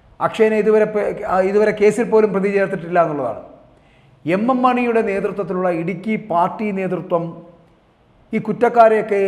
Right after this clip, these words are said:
സംരക്ഷിക്കുവാൻ വേണ്ടി ഒരു ശ്രമം നടത്തിക്കൊണ്ടിരിക്കുന്നു എന്ന് രമേശ് ചെന്നിത്തല കഴിഞ്ഞ ദിവസം കുറ്റപ്പെടുത്തുകയുണ്ടായി. ആ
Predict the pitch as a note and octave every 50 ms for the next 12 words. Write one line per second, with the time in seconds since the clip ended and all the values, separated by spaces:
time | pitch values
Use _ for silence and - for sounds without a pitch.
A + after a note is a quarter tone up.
0 | F#3 - F3 E3 F3 F#3 G#3 G3 - F#3+ - - F3 D#3+ D#3 D3 C3+ B2 A2+ G2+
1 | F#2 F#2+ - - - - _ _ _ - - _ _ _ _ _ _ _ - G#3+
2 | G#3 D#3+ - G3+ G#3 G#3+ G#3 G3+ F#3+ F3+ - G3 E3+ F#3+ F3+ F3 F3 E3 F3+ F3
3 | F3 F3 E3+ E3 E3+ E3 E3 E3+ F#3 F3+ F3+ F#3+ F3 D#3+ E3+ D#3+ E3 - - F3
4 | F3 F3 D#3 - F3+ D#3 E3+ F3+ G#3+ G3 F#3+ F#3 D3+ D#3 C#3 C3 A2+ - G2 G2
5 | - - - - - - - _ _ - E3